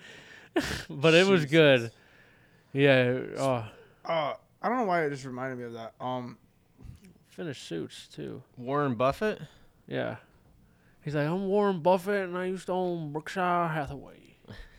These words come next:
Speaker 3: <laughs> What fuck.
Speaker 1: That's how he says it, bro.
Speaker 2: Have you guys been on TikTok lives lately? Have you guys seen any of them?
Speaker 1: Mm-mm.
Speaker 3: Uh, yeah, I
Speaker 2: Have
Speaker 3: watched
Speaker 2: you guys
Speaker 3: some.
Speaker 2: seen the A I lives that have been
Speaker 1: Uh-uh.
Speaker 2: going on?
Speaker 3: No, what's that?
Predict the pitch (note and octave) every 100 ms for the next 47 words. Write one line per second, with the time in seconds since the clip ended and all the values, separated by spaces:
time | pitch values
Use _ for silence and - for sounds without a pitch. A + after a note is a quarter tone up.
0 | - - E3+ - G3 - G3+ - - -
1 | - - - - - C3 D#3+ G3 F3+ D#3
2 | E3+ C3 A#2 A#2+ A#2 C3 C3+ - - -
3 | - E3+ G#3+ C4 C#4 G3 G3 G3+ G3 D#3+
4 | B2+ - F3 - F3 C#3+ B2+ C3 C#3+ D#3
5 | D#3+ F3+ F#3 _ - _ _ _ _ _
6 | - C#3 D3 - C3+ C#3 D#3 F3+ G#3 A3+
7 | - _ - D#3+ A2 G#2+ G#2+ G#2+ A2 C#3
8 | A3 A3 G#3 G3 E3 F#3 E3+ F3+ F#3 F3
9 | C#3 - G3 A3 F3 F3 G#3 A#3 - F#3
10 | G3 G#3 B3 B3 - A#3 A3 A3 A3+ A#3
11 | A3+ A3+ A#3 B3+ G3+ B2+ C#3+ G2+ G#2+ -
12 | F#2+ F#2 G#2+ -